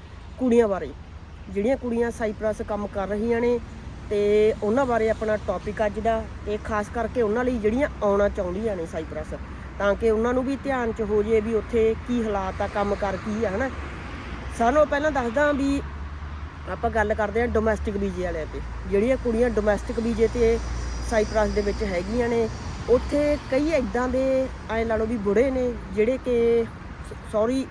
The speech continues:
ਇੱਦਾਂ ਕਹਿਣਾ ਨਹੀਂ ਚਾਹੀਦਾ, ਪਰ ਉਹ ਹੈਗੇ ਆ ਠਰਕੀ ਬੁੜੇ, ਤੇ ਜਿਹੜੇ ਕਿ ਕੁੜੀਆਂ ਨੂੰ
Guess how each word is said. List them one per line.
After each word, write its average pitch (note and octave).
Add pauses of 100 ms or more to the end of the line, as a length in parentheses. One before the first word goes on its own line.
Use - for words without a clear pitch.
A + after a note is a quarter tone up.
(120)
ਇੱਦਾਂ G#3+
ਕਹਿਣਾ A3
ਨਹੀਂ C4+
ਚਾਹੀਦਾ, A3+
ਪਰ A3+
ਉਹ A#3+
ਹੈਗੇ A3+
ਆ B3+ (160)
ਠਰਕੀ G3+
ਬੁੜੇ, E3+ (580)
ਤੇ G3+
ਜਿਹੜੇ G#3+
ਕਿ B3+
ਕੁੜੀਆਂ A3+
ਨੂੰ A3